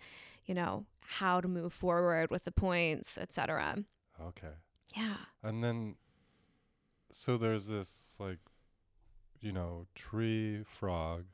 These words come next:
Speaker 2: that protects the leaves
Speaker 1: Yeah.
Speaker 2: that at some point is, like, discovered, I imagine a long time ago, to have, like, a healing property and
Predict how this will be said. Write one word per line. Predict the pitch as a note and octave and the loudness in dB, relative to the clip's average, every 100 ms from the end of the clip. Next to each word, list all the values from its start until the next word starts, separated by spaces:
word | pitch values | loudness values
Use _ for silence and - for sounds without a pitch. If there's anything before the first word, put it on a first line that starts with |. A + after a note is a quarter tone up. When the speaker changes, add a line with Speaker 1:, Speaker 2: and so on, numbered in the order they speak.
| _ | _
Speaker 2:
that | G2 | -6
protects | - - G2 - | -6 -6 -6 -6
the | - | -6
leaves | F2 E2+ D#2+ E2 - - _ | -4 -4 -6 -10 -14 -20 _
Speaker 1:
Yeah. | A#3+ A3+ G3+ F#3 F#3 F#3+ _ | -4 -4 -4 -8 -12 -18 _
Speaker 2:
that | G3 | -2
at | C3 - | -2 -2
some | A2+ G#2 | -2 -2
point | - G#2 F#2+ F#2+ F#2 | 2 2 2 0 -4
is, | F2+ | -6
like, | F2+ F2 - | -4 -6 -6
discovered, | - F2+ - G2 F2+ F2+ F2+ F2+ F2 F2 _ _ _ _ - | -8 -8 -4 -2 0 0 0 -2 -4 -8 _ _ _ _ -8
I | F#2 | -4
imagine | A2 C#3+ | -2 -2
a | G#2+ | 0
long | F2+ F2+ F2 | 0 -2 -4
time | - F#2 | -6 -6
ago, | F2+ E2+ | -4 -6
to | D#2 | -6
have, | D#2 F2 E2+ E2 E2 E2 - | -6 -4 -4 -4 -8 -12 -14
like, | F2 - | -12 -12
a | |
healing | E2 G2 F2+ E2+ | -8 -6 -6 -4
property | E2+ D#2+ E2+ E2+ E2+ | -6 -6 -6 -6 -4
and | D#2+ E2 E2 | -6 -6 -8